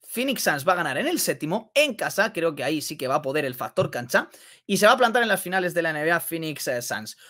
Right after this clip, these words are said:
¿Por qué? Porque creo que hay un factor, eh, hay dos factores que creo que pueden decantar la balanza a favor de Phoenix Suns, y, y, y son nombres de jugadores.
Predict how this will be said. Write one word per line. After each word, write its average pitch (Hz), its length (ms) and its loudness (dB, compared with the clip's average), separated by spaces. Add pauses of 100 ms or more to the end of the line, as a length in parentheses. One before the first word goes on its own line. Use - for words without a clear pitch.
(300)
¿Por 190 220 6
qué? 196 460 2
Porque 165 360 2
creo 208 240 2
que 214 80 0
hay 208 100 2
un 196 120 2
factor, 233 680 4 (340)
eh, 151 320 -4
hay 190 200 0
dos 214 200 0
factores 208 460 -2
que 160 120 -6
creo 185 220 0
que 160 100 -6
pueden 180 340 -2
decantar 151 440 -2
la 139 80 0
balanza 165 320 0
a 143 40 -2
favor 165 240 -4
de 139 100 -6
Phoenix 123 300 -12
Suns, 107 240 -12 (220)
y, 143 140 -6 (100)
y, 147 180 -8
y 151 60 -4
son 196 340 2
nombres 147 400 0
de 123 120 -4
jugadores. 101 500 -6